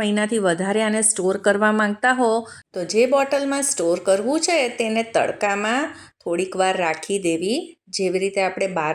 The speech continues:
મહિનાના અથાણા ભરતા હોય તે જ રીતે. અને તમારી પાસે જો અથાણાની બરણીઓ હોય મોટી નાની આ રીતની, તો તેમાં પણ તમે એને સ્ટોર કરી શકો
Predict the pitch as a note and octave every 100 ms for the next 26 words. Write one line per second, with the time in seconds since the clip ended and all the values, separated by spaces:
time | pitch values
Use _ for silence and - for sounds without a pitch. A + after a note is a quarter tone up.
0 | F3 F3 F3+ F#3+ F#3+ F#3 - G3 G3+ G3
1 | F#3+ - C4 C4 B3 B3 B3 G3+ G3 F#3+
2 | F3 D#3 D#3 E2+ - - _ _ _ _
3 | _ _ _ F#3 F#3 F#3+ F#3 F3 F3+ A#3
4 | G#3 G#3 G#3 G#3+ G#3+ G#3+ - E3 D#3+ G3+
5 | F#3+ G3 G3+ F#3+ F#3 F#3+ G3 G3+ G#3 A3+
6 | C4+ G#3+ B3 - F#3+ F3+ F3+ G3 F#3+ F3+
7 | F3 F#3 - F#3 F3+ F3+ F3+ F3+ B3+ D4
8 | A#3+ A#3 B3 A#3+ B3+ B3 A#3 A#3 F#3 F3+
9 | F3+ - F3+ F#3 C#4+ E4 - F#3+ G3+ D4+
10 | - A#3+ A#3+ A#3 A#3 G#3+